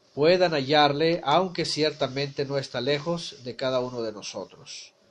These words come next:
porque en él vivimos y nos movemos, y somos como algunos de vuestros propios poetas, que también han dicho, <clears throat> porque linaje suyo somos. Siendo pues linaje del Todopoderoso,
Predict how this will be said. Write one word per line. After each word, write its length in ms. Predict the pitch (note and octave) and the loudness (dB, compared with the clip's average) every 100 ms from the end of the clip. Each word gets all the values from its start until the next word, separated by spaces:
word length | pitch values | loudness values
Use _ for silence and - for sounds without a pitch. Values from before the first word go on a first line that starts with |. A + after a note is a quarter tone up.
| _ - - _ | _ -20 -20 _
porque 300 | - A#2 - A#2 | -8 -8 -4 -2
en 100 | C#3 | 2
él 160 | E3 | 4
vivimos 720 | D#3+ D#3 F3 F#3 G3 G3 - _ _ _ _ _ _ | 4 6 6 4 -2 -2 -12 _ _ _ _ _ _
y 100 | A2 | -12
nos 220 | A2+ G#2+ | -8 -8
movemos, 720 | A2 A2+ A#2+ G#2 F2+ - - _ _ _ _ | -4 -2 -2 -4 -10 -14 -14 _ _ _ _
y 100 | A#2+ | -10
somos 400 | - E3+ F3 E3+ | 0 2 2 0
como 260 | E3+ C#3+ C#3 | -2 0 0
algunos 600 | B2+ D3+ F3 E3+ - - | 2 0 2 0 0 -8
de 80 | B2+ | -2
vuestros 480 | C#3 E3 E3 D3 - | 2 0 0 -6 0
propios 440 | E3+ F3+ F3+ D#3+ | 2 2 2 -2
poetas, 720 | - E3+ C#3+ C#3 C#3+ C#3+ - - _ _ | 2 4 4 2 -2 -2 -10 -20 _ _
que 80 | A2+ | -16
también 420 | A#2 A2+ C3+ D3+ | -12 -2 0 0
han 120 | D3 | 0
dicho, 420 | D3 D3+ F3 G3+ G3+ - D#3+ | 2 2 2 -2 -4 -4 0
<clears throat> 280 | D#3+ C3 - | 0 -2 -6
porque 280 | B2+ B2 B2+ | -8 -6 -8
linaje 460 | A#2 A#2+ D3+ D#3 C#3+ | -6 -4 -4 -4 -6
suyo 520 | - D#3 D#3 D#3+ D#3+ | -2 -2 0 -4 -6
somos. 760 | - - C#3 A#2 - - - - _ _ _ - - - - - - - | -12 -6 -4 -4 -10 -16 -16 -16 _ _ _ -20 -20 -20 -20 -20 -20 -10
Siendo 400 | - F3 F#3 D3+ | 0 2 4 4
pues 200 | F3 E3+ | 6 6
linaje 380 | D3+ E3 E3+ | 4 2 2
del 120 | D#3+ C#3+ | 2 0
Todopoderoso, 1000 | D#3 D3+ C#3+ C3 C#3 E3+ E3+ E3+ F3+ | 0 0 0 0 4 2 2 -2 -2